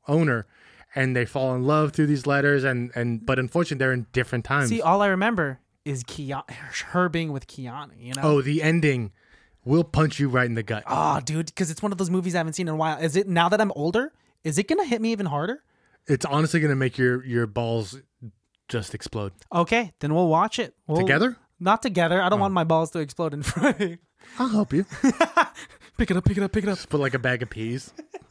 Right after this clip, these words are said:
Speaker 2: Uh, before we, we do end the episode, I wanna talk some, about some of the small moments that, you know, you could easily gloss,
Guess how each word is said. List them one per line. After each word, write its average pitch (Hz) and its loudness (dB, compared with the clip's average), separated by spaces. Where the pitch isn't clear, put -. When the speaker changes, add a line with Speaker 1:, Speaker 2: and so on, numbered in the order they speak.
Speaker 2:
Uh, 247 4
before 247 4
we, 214 0
we 208 0
do 214 2
end 214 4
the 190 -2
episode, 185 -2
I 165 2
wanna 180 -2
talk 180 0
some, 165 -2
about 156 2
some 170 -2
of 156 -4
the 139 -4
small 165 2
moments 147 -2
that, 139 -2
you 165 -6
know, 117 -6
you 147 -2
could 147 -4
easily 143 -4
gloss, 131 -4